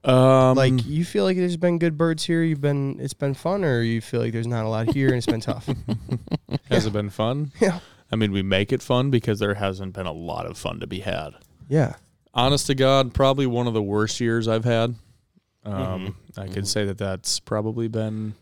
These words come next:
Speaker 1: the case for a lot of people.
Speaker 2: Yep. Okay.
Speaker 1: Um, but they're here now, and we're cooking.
Speaker 3: We are cooking with peanut oil, dude.
Speaker 1: Yeah, dude, we fired 'em up today. Pretty
Speaker 2: I saw,
Speaker 1: good.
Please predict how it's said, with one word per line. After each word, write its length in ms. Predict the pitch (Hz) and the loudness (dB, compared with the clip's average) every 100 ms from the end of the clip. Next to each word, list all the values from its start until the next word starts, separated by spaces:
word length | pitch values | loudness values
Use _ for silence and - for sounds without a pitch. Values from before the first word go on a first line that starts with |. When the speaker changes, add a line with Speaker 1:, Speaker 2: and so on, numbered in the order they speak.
| _ | _
Speaker 1:
the 100 | 110 | -8
case 340 | - 120 113 - | -2 0 0 0
for 140 | 113 | -2
a 40 | |
lot 260 | 95 92 107 | 0 0 0
of 100 | 120 | -2
people. 360 | - 139 - 185 _ _ _ - | -2 -2 -2 -8 _ _ _ 0
Speaker 2:
Yep. 240 | 113 151 - - - - - _ - - | 4 4 0 -12 -18 -20 -20 _ -10 -2
Okay. 260 | 120 175 | 0 0
Speaker 1:
Um, 800 | - 98 92 92 92 90 90 90 - _ - | -2 -2 -2 -4 -4 -6 -8 -10 -14 _ -6
but 180 | 101 - _ _ _ _ _ _ _ _ | -6 -6 _ _ _ _ _ _ _ _
they're 140 | 104 | -4
here 200 | 107 123 | 0 0
now, 300 | 113 107 131 107 | 2 -2 -4 -6
and 80 | 101 | -6
we're 100 | 107 | -2
cooking. 380 | 123 117 101 - - _ _ _ _ _ _ _ | 0 0 -2 -6 -16 _ _ _ _ _ _ _
Speaker 3:
We 120 | 110 | -2
are 120 | 143 | -2
cooking 360 | 160 120 113 101 | -2 -2 -2 -2
with 140 | 98 | -4
peanut 260 | - 101 98 | -4 -2 -2
oil, 240 | 98 98 98 | -4 -10 -12
dude. 300 | 98 101 104 | -10 -8 -2
Speaker 1:
Yeah, 300 | 107 110 104 | 0 0 0
dude, 160 | 107 | 0
we 140 | 104 107 | 0 0
fired 320 | - 117 113 | 2 2 2
'em 100 | 110 | 0
up 120 | 107 | -2
today. 340 | - 104 107 98 _ _ _ _ _ _ _ _ | -2 0 0 -2 _ _ _ _ _ _ _ _
Pretty 180 | 110 104 | -4 2
Speaker 2:
I 20 | |
saw, 280 | 151 135 | 2 2
Speaker 1:
good. 80 | 127 | 0